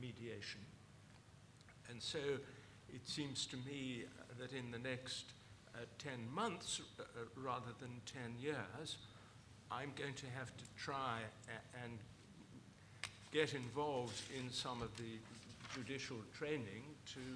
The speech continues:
give a boost to A D R insofar as I, I can. Um, I, I think we ha-, have n-, to concentrate n-, not only on the, the, the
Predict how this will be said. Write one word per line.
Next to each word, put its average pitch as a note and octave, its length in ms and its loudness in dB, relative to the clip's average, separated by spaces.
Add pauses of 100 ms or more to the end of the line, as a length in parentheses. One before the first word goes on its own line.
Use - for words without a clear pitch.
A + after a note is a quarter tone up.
(240)
give C#3 180 0 (300)
a C3 100 -2 (160)
boost F3+ 360 2
to B2+ 60 -2 (460)
A A#2+ 120 0
D B2 200 -2
R B2 220 2
insofar B2+ 520 0
as A#2 120 -4
I, B2 480 -4
I A2+ 60 0 (100)
can. C#3+ 360 0 (1080)
Um, A#2+ 220 -2 (1400)
I, - 1000 -4
I - 20 6
think A3 380 2
we G#3 200 2 (160)
ha-, F#3 400 6
have G3 200 8 (240)
n-, D3 220 -4 (160)
to D#3+ 100 2
concentrate D3 800 2
n-, D3 100 -4 (120)
not D3+ 240 4
only C#3 220 4
on G#2+ 160 2
the, A2 280 -6
the, - 380 -8
the A#2 60 -4